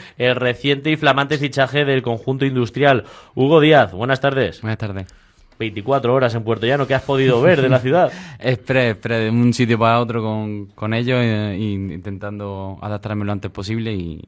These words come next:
Speaker 2: y nada, poco. No he visto nada, nada más que tres <laughs> calles.
Speaker 1: Sí,
Speaker 2: Que,
Speaker 1: sí,
Speaker 2: que
Speaker 1: sí. Ayer la rueda de prensa de presentación era a las doce y media de la mañana, prácticamente llegabas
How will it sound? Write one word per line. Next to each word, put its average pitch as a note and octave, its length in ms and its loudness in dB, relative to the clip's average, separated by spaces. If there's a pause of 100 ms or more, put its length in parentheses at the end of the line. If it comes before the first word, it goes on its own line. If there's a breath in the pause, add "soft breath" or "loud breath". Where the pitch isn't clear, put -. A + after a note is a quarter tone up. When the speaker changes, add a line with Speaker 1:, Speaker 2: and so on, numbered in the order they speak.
Speaker 2:
y F2 220 -12
nada, D#2 220 -14 (180)
poco. F2 320 -14 (100)
No G2+ 160 -8
he F#2 40 -6
visto G2 240 -6
nada, G2+ 320 -2
nada G2+ 160 -2
más G2 80 -4
que G2 100 -6
tres G2 160 -8
<laughs> - 20 -20
calles. A#2+ 460 -4
Speaker 1:
Sí, A2 60 -8 (100)
Speaker 2:
Que, B2 60 -4
Speaker 1:
sí, G#2 160 -6
Speaker 2:
que A2+ 140 -2
Speaker 1:
sí. F#2 60 -8 (440 loud breath)
Ayer A2+ 240 -2
la D3 100 2
rueda D3 200 2
de C#3 60 4
prensa C3+ 300 -2
de C3 60 0
presentación B2+ 640 -4
era B2+ 160 0
a - 20 2
las A2+ 180 0
doce A#2 220 -6
y A#2 40 -6
media A#2 240 -2
de A2+ 60 -2
la A2+ 80 0
mañana, B2 320 -6
prácticamente A2 540 -10
llegabas B2+ 460 -2